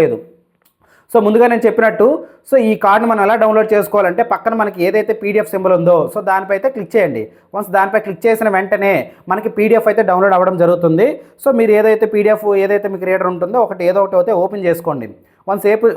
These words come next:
ఓపెన్ చేసుకున్న తర్వాత మీకు ఈ విధంగా పీడీఎఫ్ అయితే చూపిస్తుందండి,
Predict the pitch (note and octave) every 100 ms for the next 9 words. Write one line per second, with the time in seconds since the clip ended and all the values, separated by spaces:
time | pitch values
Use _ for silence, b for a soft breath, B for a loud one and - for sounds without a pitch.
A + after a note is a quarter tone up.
0 | F3+ G#3 A3 G#3 G3+ G#3 F#3 F3 D#3+ D#3+
1 | D3+ C3+ B B F3+ G#3+ C4 A#3 G#3 G3+
2 | G#3+ A3+ G#3+ G#3 G#3+ G#3 B3 G#3 G3+ G#3+
3 | F#3+ E3